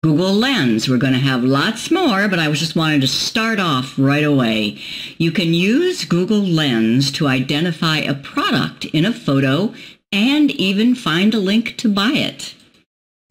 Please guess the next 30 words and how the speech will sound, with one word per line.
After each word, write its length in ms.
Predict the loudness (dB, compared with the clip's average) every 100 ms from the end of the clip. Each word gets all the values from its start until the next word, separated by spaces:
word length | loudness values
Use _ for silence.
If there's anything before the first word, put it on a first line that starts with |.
| -16 -12
So, 240 | -4 0 0
for 320 | 2 2 2
example, 800 | 2 0 0 0 0 0 0 0
if 180 | 0 -2
you 100 | -2
take 320 | -2 -4 -2
a 60 |
photo, 580 | -4 -2 0 0 0 0
which 240 | 0 0 0
I 220 | 0 0
did, 400 | 0 0 0 -2
of 300 | -2 -2 0
this 240 | 0 0
blue 280 | 2 2 2
snowball 600 | 0 0 0 0 0 0
microphone, 760 | 0 0 -2 -4 0 2 0 0
you 180 | -2 0
open 280 | 0 0 2
it 180 | 2 0
up 280 | -6 -6 -12 -4
in 360 | 2 4 4
Google 300 | 2 0 -2
Photos. 600 | -2 -2 0 0 0 -2
That's 280 | -2 -4 -4
a 60 | -4
key. 500 | -2 0 -2 -6 -18 _ -20 _ -20 -20 -10
And 460 | -4 0 2 0 0
there 320 | -2 0 0 0
is 400 | 0 2 0 0
this 380 | 0 0 -2